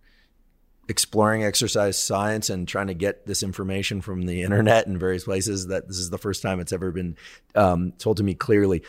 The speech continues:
So basically, I need to put my ego aside, and I need to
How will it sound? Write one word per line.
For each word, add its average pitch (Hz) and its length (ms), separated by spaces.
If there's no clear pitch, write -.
So 123 180
basically, 127 380
I 110 60
need 107 180
to 101 80
put - 160
my 104 120
ego 95 360
aside, 85 560
and 107 140
I 98 160
need 95 300
to 95 280